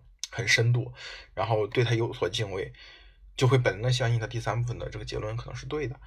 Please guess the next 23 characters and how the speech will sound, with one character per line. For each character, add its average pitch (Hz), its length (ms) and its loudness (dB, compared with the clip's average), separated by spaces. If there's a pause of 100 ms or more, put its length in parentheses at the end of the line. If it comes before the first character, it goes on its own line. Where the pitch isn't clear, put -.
(300)
但 220 160 8
是 226 100 8
这 214 140 8
三 214 240 8
部 226 100 -6
分 143 100 4
其 120 140 2
实 143 140 0
是 143 140 0
建 220 200 -2
立 127 100 4
不 98 140 -2
来、 - 300 0
不 - 80 -2
起 - 260 4
来 78 140 0
联 - 320 -6
系 - 140 -8
的， - 180 -12 (300)
就 175 100 -2
是 139 300 8 (160)
腾 123 260 4
讯 175 380 2